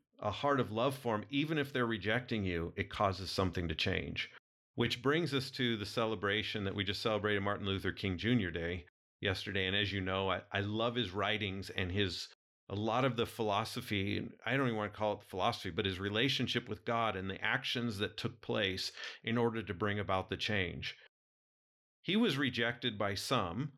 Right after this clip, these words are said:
on his own side because he wasn't hard enough. He was rejected by the others because he knew he was causing a gr-,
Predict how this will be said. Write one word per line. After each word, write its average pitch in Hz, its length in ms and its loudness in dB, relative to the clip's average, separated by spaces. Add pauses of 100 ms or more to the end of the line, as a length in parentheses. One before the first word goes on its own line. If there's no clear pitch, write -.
(160)
on 110 140 0
his 110 180 0
own 180 200 4
side 90 440 -2
because 123 260 -2
he 127 80 2
wasn't 123 320 0
hard 165 300 2
enough. 90 420 -6 (300)
He 120 100 0
was 117 160 2
rejected 117 480 0
by 92 160 0
the 104 160 0
others 120 440 0
because 110 280 -2
he 101 140 -4
knew 127 240 0
he 120 140 0
was 104 120 -6
causing 107 400 0
a 104 60 0
gr-, 98 280 -2